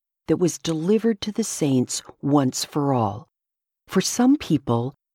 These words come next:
who were designated for this judgment long ago have come in by stealth. They are ungodly, turning the grace of our God into sensuality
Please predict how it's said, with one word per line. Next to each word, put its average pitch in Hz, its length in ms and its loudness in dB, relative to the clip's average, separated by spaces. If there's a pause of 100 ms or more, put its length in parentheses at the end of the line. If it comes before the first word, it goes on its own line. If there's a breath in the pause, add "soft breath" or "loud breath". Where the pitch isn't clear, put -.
who 202 120 2
were 160 160 2
designated 156 840 2
for 131 180 -2
this 175 380 0
judgment 170 560 0
long 156 320 4
ago 165 540 0 (320)
have - 200 -2
come 165 260 0
in 175 360 2 (160)
by 151 140 0
stealth. 156 680 -4 (420)
They 151 280 4
are 147 200 -2
ungodly, 170 920 0 (200)
turning 190 420 2
the 226 100 4
grace 185 400 -2
of 165 80 -4
our 160 120 0
God 151 580 -2 (300)
into 143 220 4
sensuality 147 1040 0